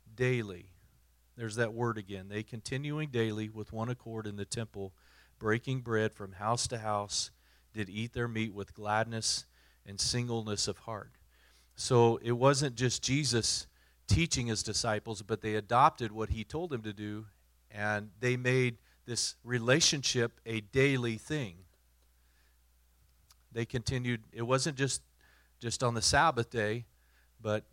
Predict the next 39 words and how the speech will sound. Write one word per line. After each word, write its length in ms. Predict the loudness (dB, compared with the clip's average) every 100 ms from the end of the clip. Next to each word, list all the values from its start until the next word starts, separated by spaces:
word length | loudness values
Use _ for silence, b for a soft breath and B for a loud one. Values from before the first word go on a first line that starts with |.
| -4
they 160 | -4
prayed 360 | -2 0 0 2
daily. 520 | 2 2 0 -4 -10 -20 b b b 0
They 200 | 2 2
fellowshiped 720 | 4 4 6 4 2 0 0
daily. 500 | 0 2 0 -2 -10 -20 b b -6
They 160 | -2
were 220 | 0 0
together 720 | 2 0 2 0 4 4 2 -4 b b
on 140 | -8 -6
a 80 |
daily 400 | -2 -2 0 -2
basis. 640 | 0 0 2 0 -2 -6 -8 b b
So 160 | -8 0
there's 200 | 2 2
something 340 | 2 2 0
very 240 | 2 2 2
important 420 | 2 2 2 2
about 260 | 0 0 2
living 320 | 0 0 -2
for 200 | -8 -6
the 100 | -4
Lord 320 | 0 0 0
every 300 | -2 -4 -4
day, 440 | -2 -2 -2 -12 -20 _ b b b b b b
because 360 | -12 -4 -4 -2
the, 180 | -6 -6 -8
the 100 | -6
fact 380 | 0 0 2
of 60 | 0
the 80 | 0
matter 320 | 2 2 2
is, 160 | 0 -2
is 160 | -2
that 160 | -2 0
Sunday 480 | 2 2 4 4 4
is 180 | 0
not 180 | 0 0
enough. 440 | 0 -6 -10 -18